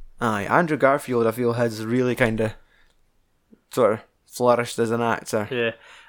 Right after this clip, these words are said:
Speaker 2: I've still not seen Silence.
Speaker 1: I, I, I'm really looking out to try and find a copy of it on Blu-ray.
Speaker 2: Aye, I'm
Speaker 1: Just
Speaker 2: the same. And I want it to be, like, like that, like, that kind of price, so, like,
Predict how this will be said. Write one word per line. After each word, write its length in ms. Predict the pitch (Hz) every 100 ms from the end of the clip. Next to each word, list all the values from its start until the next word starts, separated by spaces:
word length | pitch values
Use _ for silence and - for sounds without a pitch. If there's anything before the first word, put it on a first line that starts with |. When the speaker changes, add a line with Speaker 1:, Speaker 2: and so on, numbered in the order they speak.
| -
Speaker 2:
I've 160 | 131 -
still 260 | 151 156
not 160 | 151 143
seen 200 | - 113
Silence. 600 | - 107 113 104 - - _ _ _ _ -
Speaker 1:
I, 140 | 117
I, 380 | 101 117 73 110
I'm 260 | 131 117 - -
really 420 | 123 123 143 139
looking 360 | 127 127 - 117
out 220 | 120 113
to 60 | 110
try 180 | - 117
and 140 | 113
find 340 | - 117 117 113
a 300 | 110 110 - _ _ -
copy 300 | 123 120 117
of 60 |
it 20 | 101
on 140 | 113 117
Blu-ray. 540 | 120 120 117 110 110 _ -
Speaker 2:
Aye, 320 | 123 110 107
I'm 60 | 107
Speaker 1:
Just 140 | 110
Speaker 2:
the 40 | -
same. 320 | 104 101 98 _ -
And 140 | 117
I 40 | 123
want 300 | 131 135 135
it 60 |
to 60 | 120
be, 120 | 123
like, 340 | 117 110 - - - _ _ _
like 200 | 110 107
that, 260 | 110 113 -
like, 180 | 107 107
that 240 | 107 - -
kind 180 | - 110
of 120 | 101
price, 320 | - 113 110 -
so, 140 | 104
like, 340 | 95 - -